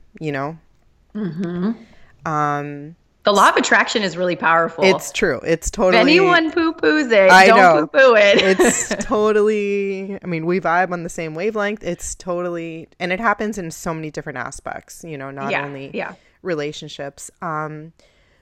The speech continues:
Speaker 1: so kind of shifting over a bit, I think that what we just talked about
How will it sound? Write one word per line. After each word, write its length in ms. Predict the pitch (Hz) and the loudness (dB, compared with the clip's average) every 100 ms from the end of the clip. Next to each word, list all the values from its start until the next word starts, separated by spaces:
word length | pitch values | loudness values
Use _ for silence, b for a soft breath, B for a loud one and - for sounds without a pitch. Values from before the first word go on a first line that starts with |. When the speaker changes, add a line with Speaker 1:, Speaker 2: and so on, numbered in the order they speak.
| _ | _
Speaker 1:
so 800 | - 254 233 220 214 208 - _ _ - | -12 -6 -2 -2 0 -2 -2 _ _ -14
kind 240 | 247 370 | -10 -8
of 100 | 392 | -8
shifting 480 | - 214 - 208 185 | -6 -6 -6 -10 -8
over 560 | 170 160 156 143 139 - - | -6 -6 -4 -6 -8 -12 -12
a 100 | 165 | -8
bit, 340 | 160 151 147 - | -6 -6 -6 -4
I 120 | 180 | -6
think 240 | - 220 | -4 -6
that 140 | 202 180 | -6 -6
what 140 | 175 | -6
we 100 | 180 | -6
just 200 | 175 165 | -10 -10
talked 240 | 156 156 | -10 -10
about 360 | 160 151 147 | -10 -8 -8